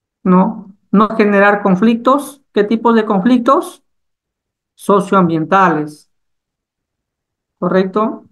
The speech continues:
O sea, el plan de participación ciudadana y la participación, como lo queramos llamar, ¿no? La sociedad civil,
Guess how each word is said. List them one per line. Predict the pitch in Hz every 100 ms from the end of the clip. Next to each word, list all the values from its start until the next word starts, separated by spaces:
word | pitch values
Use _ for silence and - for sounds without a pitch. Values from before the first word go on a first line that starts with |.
| _
O | 240 180
sea, | 175 165 165 - _ _ _ _
el | 190 180
plan | 240
de | 262
participación | 302 330 202 - 185 180 220
ciudadana | 196 196 185 180 170 - 240
y | 180
la | 160 151
participación, | 160 - - - 180 - 220 208 180 180 - _ _ _ _ _
como | 175 170 170
lo | 165
queramos | - 175 202 208 190
llamar, | 170 180 160
¿no? | 151 175 - _
La | 165 160
sociedad | 160 170 160 - - 185
civil, | - 185 190 202 226 -